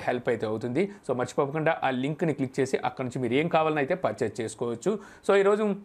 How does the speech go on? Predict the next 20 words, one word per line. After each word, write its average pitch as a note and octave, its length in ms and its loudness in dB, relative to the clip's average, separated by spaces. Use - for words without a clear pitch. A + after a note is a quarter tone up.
మనం D#3 180 2
డీల్స్ F#3 260 4
ఏమున్నాయో D#3+ 320 2
చూద్దాం. D3+ 240 2
Flipkart F3 400 2
కనుక D3 120 0
ఓపెన్ C#3 240 2
చేస్తే B2 240 2
ఇక్కడ E3+ 160 -2
చూడొచ్చు G3 320 2
మీకు F#3 240 -2
మొబైల్ F3 300 4
ఫోన్స్ F3 200 -2
మీద E3+ 100 2
ఎలక్ట్రానిక్ D#3 500 0
ఐటమ్స్, D3+ 280 -2
ఫ్యాషన్, D3 420 2
టీవీ D#3 280 2
and C#3 100 -2
beauty, G#3 320 4